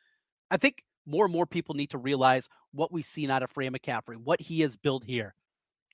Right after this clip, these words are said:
Are there things that'll drive you nuts? Yeah, it's going to happen. It does. I, that, that's the reality. I think any basketball coach, it doesn't matter if it's at the highest levels of the N B A or college or high school. Basketball is just that kind of sport where it's easy to second guess. But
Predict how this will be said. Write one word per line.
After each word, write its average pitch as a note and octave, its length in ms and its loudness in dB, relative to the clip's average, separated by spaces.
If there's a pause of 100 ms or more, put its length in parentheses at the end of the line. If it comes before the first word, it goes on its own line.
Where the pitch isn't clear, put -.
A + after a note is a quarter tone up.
(100)
Are F3 100 8
there E3 120 4
things G3 340 6
that'll F3+ 200 8
drive D3+ 280 8
you D#3 80 0
nuts? C3+ 340 0
Yeah, G#2 260 -4 (220)
it's - 140 -18
going A2+ 220 -14
to A2 60 -4
happen. G#2 380 -8 (380)
It D3+ 140 0
does. G2+ 440 -6
I, D3 120 0
that, C#3+ 240 -2
that's C#3+ 240 -2
the C3+ 60 -6
reality. A#2+ 480 2 (220)
I D#3+ 80 6
think D#3+ 160 8
any D3 140 10
basketball B2+ 480 0
coach, C3 220 -8
it C3+ 80 -6
doesn't C#3 200 0
matter C3+ 180 6
if C3 120 0
it's C#3 120 -2
at C#3+ 100 2
the C#3+ 60 2
highest C3+ 340 4
levels C3+ 260 2
of A#2+ 80 -4
the B2 100 0
N C3 100 0
B B2+ 180 2
A B2+ 160 4 (280)
or C3+ 120 -2
college D3 400 6
or B2+ 80 0
high C#3 160 4
school. C#3 400 2 (280)
Basketball E3+ 480 10
is C#3 60 0
just D3+ 180 2
that D#3+ 160 6
kind D3+ 180 4
of C3 80 -6
sport D3 360 0 (400)
where E3+ 140 4
it's - 200 -2
easy D#3 260 -2
to C#3 100 0
second C#3+ 420 0
guess. C3 260 4
But C#3 200 2